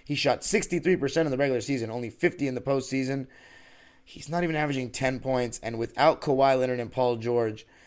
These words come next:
if you were to say Ivica Zubac is not even gonna average ten points, you'd be like, "Yeah, well, the Clippers aren't winning."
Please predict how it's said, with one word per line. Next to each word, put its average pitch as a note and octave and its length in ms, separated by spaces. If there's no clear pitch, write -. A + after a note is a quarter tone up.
if - 80
you C#3+ 80
were C#3+ 80
to C3 60
say C3+ 220
Ivica B2+ 280
Zubac B2+ 300
is A#2+ 140
not B2 120
even B2+ 100
gonna A#2+ 120
average A#2+ 220
ten B2 200
points, B2+ 340
you'd A#2+ 80
be A#2+ 80
like, A2+ 180
"Yeah, B2+ 120
well, A2+ 80
the A2 80
Clippers B2 240
aren't A#2+ 180
winning." B2 300